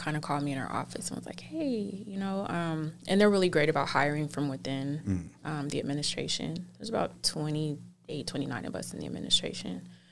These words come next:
Speaker 1: Um, but it was cool because even though I felt like I wasn't maximized in my role prior to that, I did my best and I kept bringing up ideas and I kept doing my best, you know, it's being faithful with the little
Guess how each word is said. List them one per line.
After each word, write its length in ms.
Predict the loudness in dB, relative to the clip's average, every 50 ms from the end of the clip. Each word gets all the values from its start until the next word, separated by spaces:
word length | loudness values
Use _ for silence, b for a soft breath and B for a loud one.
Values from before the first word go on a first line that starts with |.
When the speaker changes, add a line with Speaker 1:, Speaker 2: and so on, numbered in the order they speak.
| B B B B B
Speaker 1:
Um, 560 | 0 2 4 4 4 4 2 2 0 -2 -6 -10 -18 -6 0
but 100 | 2 4
it 40 | 4
was 120 | 4 2
cool 240 | 4 6 8 8 10
because 580 | 8 6 2 4 4 6 6 4 4 2 -2 -4 B B B B B B B B B _ _ _ _ _ -18 -6 0
even 240 | 2 4 6 6 6
though 60 | 6
I 100 | 6 6
felt 180 | 6 6 6 6
like 140 | 6 6 6
I 60 | 6
wasn't 320 | 6 6 6 4 2 2 4
maximized 840 | 4 4 2 2 0 -2 0 2 2 4 4 4 2 0 0 -2
in 140 | -2 -2 -2
my 160 | 0 -2 -2
role 400 | 0 0 2 2 2 2 2 0
prior 380 | -2 -4 -4 -4 -2 -2 -2 0
to 220 | -2 -2 0 -2 -2
that, 260 | -2 -2 -2 -4 -4
I 100 | -6 -6
did 180 | -4 -4 -4 -4
my 160 | -4 -4 -6
best 500 | -8 -8 -6 -6 -4 -4 -4 -4 -4 -4
and 80 | -4 -4
I 60 | -4
kept 280 | -2 0 0 0 0 -2
bringing 280 | -4 -6 -6 -6 -8
up 140 | -8 -8 -6 -8
ideas 500 | -8 -6 -6 -8 -6 -6 -6 -6 -6 -6
and 100 | -6 -6
I 80 | -6
kept 300 | -6 -2 0 0 0 -2 -4 -12 -20 _ _ _ -6
doing 240 | -4 -2 -2 0 0
my 140 | -2 -4 -4
best, 460 | -6 -6 -6 -4 -2 -2 -2 -2 -2
you 100 | 0 0
know, 120 | 0 0
it's 100 | -2 -2
being 420 | -4 -4 -2 -2 0 0 -2 -2 -4
faithful 400 | -2 0 0 0 2 0 -2 -2
with 140 | -2 -2
the 80 | -4 -4
little 360 | -2 -2 -2 -4 -4 -6 -6